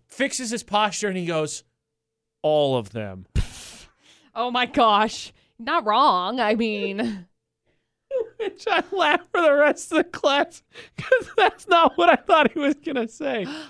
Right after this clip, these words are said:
Speaker 1: That's the best
Speaker 2: All of
Speaker 1: answer
Speaker 2: them.
Speaker 1: of all time.
Speaker 2: <laughs> That's what I'm gonna start saying
Speaker 1: Oh.
Speaker 2: now.
Speaker 1: He's not wrong.
Speaker 2: No.
Speaker 1: It's technically correct. All of the Germans <laughs> live in Germany.
Speaker 2: All of them.
Speaker 1: In my German class, we also tried Vegemite, which you've never had. It's
Speaker 2: Ew. So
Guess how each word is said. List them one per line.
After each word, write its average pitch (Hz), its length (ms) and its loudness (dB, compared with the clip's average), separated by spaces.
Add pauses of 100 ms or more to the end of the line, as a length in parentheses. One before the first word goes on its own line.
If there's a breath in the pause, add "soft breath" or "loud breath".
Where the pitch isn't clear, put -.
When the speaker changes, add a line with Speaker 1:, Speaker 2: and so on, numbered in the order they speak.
(200 loud breath)
Speaker 1:
That's 320 160 -6
the 311 100 -2
best 262 140 -4 (180)
Speaker 2:
All 247 120 2
of 220 80 2
Speaker 1:
answer 226 340 2
Speaker 2:
them. 220 80 0
Speaker 1:
of 220 100 -2
all - 260 0
time. 196 380 -2 (200)
Speaker 2:
<laughs> - 80 -20
That's - 260 -20
what 392 100 -4
I'm 247 80 -2
gonna 214 160 0
start 165 280 4
saying 135 300 4
Speaker 1:
Oh. 117 100 -2
Speaker 2:
now. 170 200 -6 (500)
Speaker 1:
He's 147 140 -2
not 208 180 0
wrong. 202 360 -2 (580)
Speaker 2:
No. 208 300 2
Speaker 1:
It's - 80 -6
technically 185 440 -2
correct. 196 480 -2
All 151 240 2
of 175 140 -4
the 180 80 2
Germans 170 440 2
<laughs> - 0 -
live 147 360 0
in - 80 6
Germany. - 760 0 (300)
Speaker 2:
All 202 240 4
of 175 160 0
them. 190 440 -2 (680 loud breath)
Speaker 1:
In 175 120 4
my 214 160 4
German 247 300 2
class, 208 280 2
we 208 60 4
also 196 180 0
tried 165 260 2
Vegemite, 151 500 0
which 135 180 -4
you've 139 140 -4
never 170 180 -2
had. 175 300 -2
It's - 180 -18
Speaker 2:
Ew. 196 60 -10
So 185 440 -4